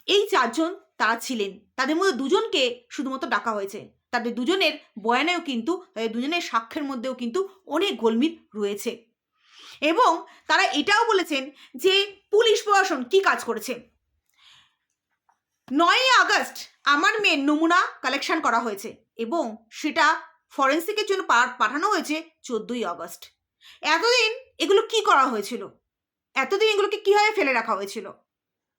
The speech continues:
তারা কিন্তু সেটা কিছুই জানে না। এবং তারা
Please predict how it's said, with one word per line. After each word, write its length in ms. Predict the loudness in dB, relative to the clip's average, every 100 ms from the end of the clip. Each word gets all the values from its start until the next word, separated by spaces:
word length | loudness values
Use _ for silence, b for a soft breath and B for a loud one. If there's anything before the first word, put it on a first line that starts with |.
| _
তারা 160 | -2 0
কিন্তু 220 | -2 -4
সেটা 180 | -6 -8
কিছুই 340 | -12 -6 -4
জানে 240 | -4 -8 -10
না। 220 | -16 _ _ _ _ _ _ _ _ _
এবং 440 | 0 2 4 2 0 b b 0
তারা 480 | 4 4 4 0